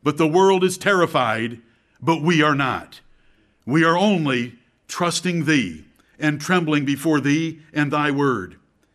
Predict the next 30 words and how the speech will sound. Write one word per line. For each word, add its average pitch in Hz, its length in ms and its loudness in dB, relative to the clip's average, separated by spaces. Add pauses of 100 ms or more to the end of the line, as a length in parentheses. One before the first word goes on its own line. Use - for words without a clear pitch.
(920)
Until 180 480 2
you 202 160 0
stop 202 480 -2 (360)
this 170 220 0
pandemic, 180 720 -2 (300)
preserve 190 480 2
this 208 180 -4
church, - 500 -8 (400)
put 175 160 2
a 165 100 2
hedge 185 240 0
about 147 280 0
it, - 200 -12 (340)
and 165 180 -2
preserve 175 400 2
every 180 220 2
one 196 180 0
of 196 140 -2
our 202 140 2
families, 139 600 -4 (420)
every 170 280 2
one 180 180 0
of 175 140 0
our 185 180 2
souls, 143 640 -2 (220)
every 175 240 2
one 180 180 0
of 180 120 -2
our 180 160 2
children, 151 680 -2